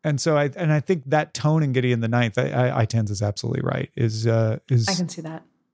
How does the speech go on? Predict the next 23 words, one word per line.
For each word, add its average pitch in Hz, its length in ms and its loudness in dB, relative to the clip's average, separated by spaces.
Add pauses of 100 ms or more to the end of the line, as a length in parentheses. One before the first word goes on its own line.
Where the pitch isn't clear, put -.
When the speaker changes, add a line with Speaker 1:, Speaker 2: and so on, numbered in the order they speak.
Speaker 1:
is, 117 300 0
is 113 160 -2
there 117 200 2
as 110 140 -2
well. 117 300 2
And 180 120 4
it's 170 120 2
very 143 200 0
dark, 127 460 0 (240)
and 131 180 2
it's 127 140 -2
very, 123 300 -2 (480)
you 135 100 6
know, 107 320 2 (300)
there's 127 680 0 (640)
extreme 143 920 2 (220)
apocalyptic 131 760 0
dangers 120 560 2
lurking 123 340 2
in 120 80 4
the 120 60 2
background. 113 580 0 (800)
Speaker 2:
Yeah. 180 220 -6